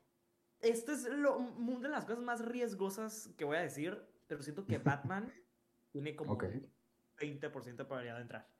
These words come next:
Speaker 1: Siento que no me sorprendería si el día D, si terminan siendo debilitadas algo como, no sé, Fabelmans y Avatar, o incluso All
Speaker 2: Ujú.
Speaker 1: Quiet, pero por supuesto que All Quiet sí va a entrar. No me sorprendería si entra Batman,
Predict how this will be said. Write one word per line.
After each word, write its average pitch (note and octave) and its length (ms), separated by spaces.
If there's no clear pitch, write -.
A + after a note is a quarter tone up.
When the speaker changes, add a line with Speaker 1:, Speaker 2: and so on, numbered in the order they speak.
Speaker 1:
Siento D#3+ 500
que D3+ 540
no F#3+ 300
me A#3 120
sorprendería E3+ 640
si F3 200
el C#3+ 140
día E3+ 220
D, E3 460
si F#3 140
terminan D#3 320
siendo G3 460
debilitadas D#3 800
algo F3 200
como, B2+ 420
no D3+ 180
sé, C#3 480
Fabelmans F3+ 540
y C3+ 80
Avatar, G3 380
o D#3 80
incluso D3+ 280
All B2+ 80
Speaker 2:
Ujú. A2 160
Speaker 1:
Quiet, E3 180
pero C#3+ 160
por - 80
supuesto C#3 260
que C#3 80
All A#2+ 80
Quiet B2+ 160
sí C#3 60
va C3 40
a B2+ 40
entrar. C3+ 380
No C#3+ 60
me D#3+ 60
sorprendería C#3 320
si C#3 60
entra C3+ 220
Batman, F#3 500